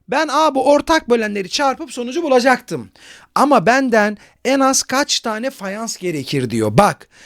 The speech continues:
bu çizginin altında kalan sayılar ebob'da adet sayısını veriyordu. Altı yüz otuzu yedi parçaya, sekiz yüz onu da dokuz parçaya ayırabilirim ben. O zaman buraya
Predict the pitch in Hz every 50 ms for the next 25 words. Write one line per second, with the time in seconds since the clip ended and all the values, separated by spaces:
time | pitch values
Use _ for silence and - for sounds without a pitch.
0 | - _ - 156 233 269 269 - - 233 254 247 208 190 208 269 285 311 302 220
1 | 202 226 240 233 233 - 254 254 254 208 - - - 269 240 220 202 196 180 -
2 | - 196 185 170 165 170 185 208 233 247 233 - _ _ _ _ _ 226 269 294
3 | 226 247 247 220 - _ _ _ 254 262 277 294 294 - _ _ _ _ _ 202
4 | 233 220 170 277 294 277 - - - 226 220 220 214 - - 226 226 226 220 208
5 | 196 185 180 175 165 151 147 131 113 131 117 107 - - _ - - - _ _
6 | 190 220 247 262 277 269 - - 302 302 311 311 302 240 - - 262 269 262 -
7 | 277 285 254 214 220 294 302 302 311 302 - - _ _ - 151 165 175 190 240
8 | - 285 269 269 247 - - 285 269 269 269 269 269 269 262 - - - _ _
9 | - - - 247 254 - - 294 302 269 240 247 269 294 294 254 - - 269 285
10 | 302 302 226 285 285 285 285 277 - _ _ _ - 180 240 240 247 - 339 339
11 | - - - - 247 247 254 233 - 254 247 247 233 226 214 190 180 165 165 160
12 | 147 147 143 135 123 113 104 87 - _ _ - - - - - _ 226 240 233
13 | 381 381 349 269 202 185 185 196 196 - _ _ _ _ 156 151 160 196 339 392
14 | 392 339 285 233 208 190 180 180 185 190